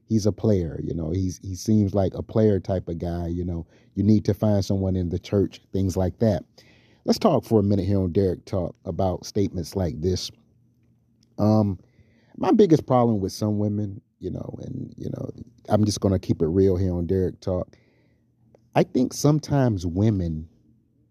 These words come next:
that are not happy themselves, single women, they hate to see their girlfriends find a good man.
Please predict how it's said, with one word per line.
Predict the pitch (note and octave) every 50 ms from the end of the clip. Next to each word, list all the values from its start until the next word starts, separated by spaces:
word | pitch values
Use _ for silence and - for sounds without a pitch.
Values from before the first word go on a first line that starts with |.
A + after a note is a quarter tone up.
| _ _ -
that | F2 G#2+ F#2+
are | F#2+ F#2
not | F#2+ G#2+ G#2+ G2
happy | - - A2 G#2+ A2 - G2
themselves, | E2 F#2 E2 E2 - - F#2+ F#2 F#2+ G2 G2 G2 G2+ - _ _ _ - - - _ _ _ - -
single | - - - A#2+ A2 G#2+ G#2 F#2+
women, | G2 G2 G2+ G#2 G#2+ A2 - _ _ _ _ _ _ _ _ _ _ _ _ _ _ _ _ _ _ _ _ _ _ _ _ _ _ -
they | G#2 A2+ D3+ F#3 G#3
hate | D3 - F#3+ G3 - - -
to | C3+ B2
see | - C#3+ B2
their | G2 A2+ G#2+
girlfriends | F#2 E2 G#2 G#2+ G#2 G2 F#2+ - - F#2+ F#2 F#2 F2+ E2+ -
find | - F#2+ F#2 F2+ F2 E2 E2
a | E2
good | D2+ F2 E2+ D2+ D#2+
man. | D#2 C#2+ C2+ B1+ D2+